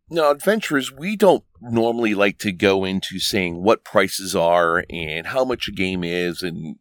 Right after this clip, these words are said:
"My God, I wouldn't pay that much for it," or anything like that, because it's all subjective.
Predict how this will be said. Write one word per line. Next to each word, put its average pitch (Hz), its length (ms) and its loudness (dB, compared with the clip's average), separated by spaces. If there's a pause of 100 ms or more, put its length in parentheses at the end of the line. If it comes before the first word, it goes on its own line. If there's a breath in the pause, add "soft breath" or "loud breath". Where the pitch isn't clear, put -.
"My 110 200 0
God, 98 240 2
I 95 100 4
wouldn't 95 260 -4
pay 95 180 -4
that 87 280 2 (100)
much 87 320 -2
for 90 300 -2
it," 85 60 -2
or 85 80 -2
anything 107 300 -6
like 98 160 -4
that, 82 200 0 (380 loud breath)
because 147 460 4
it's - 160 -6
all 139 200 0
subjective. 98 600 -2